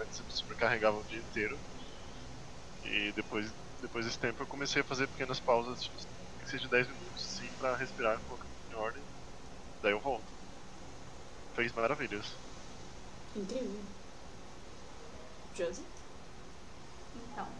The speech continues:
Speaker 3: eu sou diagnosticada com déficit de atenção e com ansiedade desde a época do, an-, de antes do ensino médio, ensino fundamental.
Speaker 2: Fundamental.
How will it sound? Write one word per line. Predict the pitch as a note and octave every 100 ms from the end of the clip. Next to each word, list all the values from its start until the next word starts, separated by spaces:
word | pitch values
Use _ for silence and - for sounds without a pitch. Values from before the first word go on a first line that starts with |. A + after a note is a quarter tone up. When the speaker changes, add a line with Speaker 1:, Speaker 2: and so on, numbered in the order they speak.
| - - - - - - - - - A3+
Speaker 3:
eu | A#3 B3 B3 B3 -
sou | A3 A#3+
diagnosticada | A#3+ A#3 A#3+ B3 B3 - A#3+ A3+ A#3+ B3
com | A3+ A3 A3
déficit | G#3 G3+ - -
de | B3
atenção | A#3+ G3+ - - G3 F3+ C4 F#4 - - - - -
e | A3 A3 G#3+ A3 A3+ -
com |
ansiedade | A3 A#3 - A#3+ A3 G#3 F#3 F#3 G#3+ G#3 G3+
desde | A#3 D4+ F4 F4+ E4+ E4+ - -
a |
época | C4 C4 C4+ C4 C4 B3 B3+
do, | C4+ C#4+ C#4+ - - - - C#4
an-, | C#4+ B3
de | C4
antes | D#4+ G4+ - -
do | D4+
ensino | D#4 - D#4 C#4+
médio, | C4 A#3 A3 G#3
ensino | - E4 F#4 F#4 F4+ -
fundamental. | C4 B3 A#3+
Speaker 2:
Fundamental. | B3 A3 G#3+ -